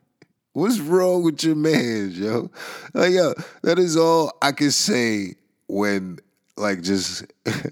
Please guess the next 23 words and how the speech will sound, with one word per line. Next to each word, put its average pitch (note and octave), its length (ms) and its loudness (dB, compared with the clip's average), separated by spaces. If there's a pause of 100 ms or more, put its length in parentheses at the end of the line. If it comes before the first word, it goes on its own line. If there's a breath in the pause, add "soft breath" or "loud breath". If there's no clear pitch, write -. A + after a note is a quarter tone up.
(500 loud breath)
just F3 200 0
looking F3 220 4
at E3 80 4
the B2 180 -2
images A#2 540 2
and G2+ 160 -6
just G#2 160 -4
watching G2+ 380 0
the F2+ 60 -6
videos F#2 640 -2
and F2+ 100 -6
stuff, F2+ 400 -4
I'm F#2+ 160 -8
like, F2+ 280 -8
"Yo, F2+ 140 -6
this F#2+ 180 -8
can't - 400 -6
be, D3 300 -2 (580 loud breath)
this C#3+ 200 -2
is C#3+ 100 -6
not C#3 280 0
real, B2 580 -2
man." G#2+ 420 -2